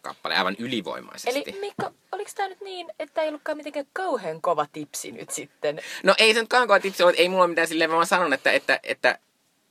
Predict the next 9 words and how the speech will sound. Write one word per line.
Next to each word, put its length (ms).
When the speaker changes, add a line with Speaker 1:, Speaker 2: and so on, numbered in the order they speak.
Speaker 1:
ainakin 400
se 160
on, 160
sillä 240
on 60
kamala 380
ennakkosuosikin 560
asema, 460
mikä 320